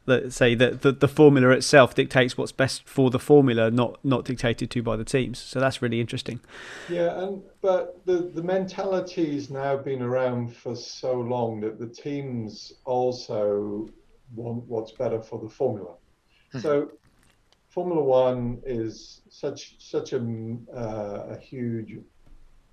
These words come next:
Speaker 2: amount of money into it that they're just, they're just trying to constantly compete against themselves. For us, what you gotta remember is we, we're, we're typically twenty-four cars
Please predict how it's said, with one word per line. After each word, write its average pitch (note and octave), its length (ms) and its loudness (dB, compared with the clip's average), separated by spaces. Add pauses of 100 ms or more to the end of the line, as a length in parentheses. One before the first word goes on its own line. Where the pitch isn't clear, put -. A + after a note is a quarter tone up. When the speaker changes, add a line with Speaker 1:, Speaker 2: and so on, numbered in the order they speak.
(400)
Speaker 2:
amount A#2 520 -6
of G2+ 80 -18
money A2+ 400 -4
into F#2+ 280 -14
it G#2 260 -10
that - 160 -10
they're A2 180 -8
just, - 380 -12 (100)
they're C3 120 -10
just A#2 360 -12
trying A2+ 320 -8
to G2+ 320 -8 (380)
constantly A2+ 500 -8
compete - 560 -12
against A2 360 -12
themselves. G#2 600 -8 (520)
For D#3+ 220 -2
us, F3 480 0
what D#3 180 -4
you D#3+ 60 2
gotta C#3+ 200 2
remember B2 440 -2
is - 240 -8 (240)
we, D3+ 160 -4 (120)
we're, C3+ 460 0 (300)
we're C#3+ 120 -4
typically C#3 560 -6
twenty-four A#2 680 -4
cars G#2+ 680 -6